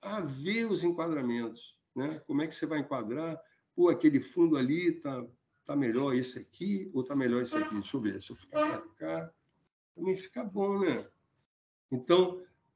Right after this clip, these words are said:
é o mínimo que a gente pode, é,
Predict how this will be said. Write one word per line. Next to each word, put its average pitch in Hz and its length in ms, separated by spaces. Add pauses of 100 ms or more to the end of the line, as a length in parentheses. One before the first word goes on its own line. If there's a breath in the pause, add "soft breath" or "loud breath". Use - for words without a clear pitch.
(280)
é 185 100
o 185 80
mínimo 190 560
que 147 80
a 139 80
gente 127 320
pode, 113 640 (240)
é, 110 400